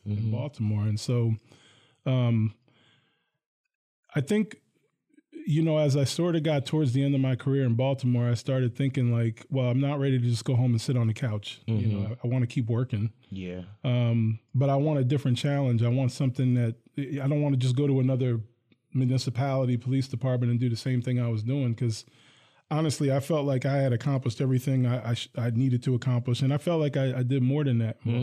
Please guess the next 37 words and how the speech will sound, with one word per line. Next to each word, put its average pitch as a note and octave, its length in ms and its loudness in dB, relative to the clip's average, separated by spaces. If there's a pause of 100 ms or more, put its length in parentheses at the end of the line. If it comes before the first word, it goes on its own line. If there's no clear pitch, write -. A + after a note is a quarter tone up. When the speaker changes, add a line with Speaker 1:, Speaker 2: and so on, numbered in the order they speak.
Speaker 1:
Baltimore. C3 320 -2 (500)
I B2+ 60 -2
felt C3 240 -2
like, A#2+ 240 -2
um, A2+ 440 0 (540)
you C3 100 2
know, B2 140 2
I B2+ 140 0
even B2 240 2
surpassed C3 520 -2
some C3+ 140 -2
of B2 180 2
my A#2 80 -2
own D#3 160 0
expectations A2 720 -4
in A2 80 -2
Baltimore. G#2+ 500 -4
Speaker 2:
Well, E3+ 200 2
yeah, F#3 180 0
you A3 240 2
did, A#3+ 260 0
especially A3 600 -2
somebody G#3+ 420 0
that F#3+ 260 0
wanted G#3+ 200 0
to G3+ 240 -2
do G3+ 40 -2
just G#3 220 -2
a F3+ 80 -2
lateral, G3 480 0
Speaker 1:
Just, D#3 160 0
Speaker 2:
you G3+ 60 -2
know, F#3+ 140 0
Speaker 1:
just - 180 -2
a D3 40 0
lateral C#3+ 360 2
Speaker 2:
yeah, D#3+ 80 2